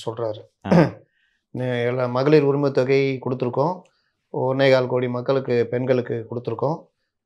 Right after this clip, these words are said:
Speaker 1: அப்படின்னோடனே லைட்டா அங்க முணுமுணுப்பு வந்தோடனே, "உங்க மைண்ட் வாய்ஸ் தான் எனக்கு கேக்குது,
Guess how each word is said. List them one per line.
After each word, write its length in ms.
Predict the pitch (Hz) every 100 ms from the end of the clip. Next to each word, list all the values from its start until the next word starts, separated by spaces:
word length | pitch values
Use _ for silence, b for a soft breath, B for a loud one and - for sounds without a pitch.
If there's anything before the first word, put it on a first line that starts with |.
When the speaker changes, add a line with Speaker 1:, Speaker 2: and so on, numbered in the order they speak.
| _ -
Speaker 1:
அப்படின்னோடனே 640 | 123 127 131 120 127 175 180 135 120 110 101
லைட்டா 320 | 120 131 131
அங்க 220 | 123 123 123
முணுமுணுப்பு 480 | 127 131 120 113
வந்தோடனே, 400 | 110 117 156 143 - _ _
"உங்க 220 | 143 147
மைண்ட் 220 | 151 175 180
வாய்ஸ் 220 | 160 -
தான் 120 | 170
எனக்கு 240 | 156 139
கேக்குது, 280 | 147 139 110